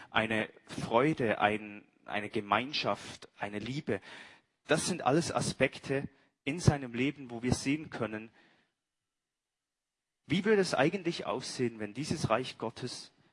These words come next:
hier und heute ankommen würde, bei uns, bei unseren Mitmenschen, in unserem Leben.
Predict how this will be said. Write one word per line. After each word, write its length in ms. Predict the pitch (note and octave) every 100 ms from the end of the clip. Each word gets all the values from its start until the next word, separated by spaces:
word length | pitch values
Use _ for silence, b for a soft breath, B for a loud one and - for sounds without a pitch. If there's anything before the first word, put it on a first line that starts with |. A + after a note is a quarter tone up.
| _
hier 400 | - - D3 D#3
und 220 | C#3 A#2
heute 360 | B2 C3 C#3 B2
ankommen 540 | B2 - B2 G#2 F#2
würde, 320 | F#2 F2 F2+ F2 _ _
bei 180 | A#2+ C#3+
uns, 460 | B2 A#2 - - _ b b b b _ -
bei 200 | A2 B2
unseren 360 | C3 B2 A#2
Mitmenschen, 640 | A2 - A2+ G#2+ - G#2+ A2 _ _ _ _ _ _ _ _ _
in 200 | B2+ A#2+
unserem 360 | A#2 A#2 A2+ A2+
Leben. 380 | G2+ G2+ G2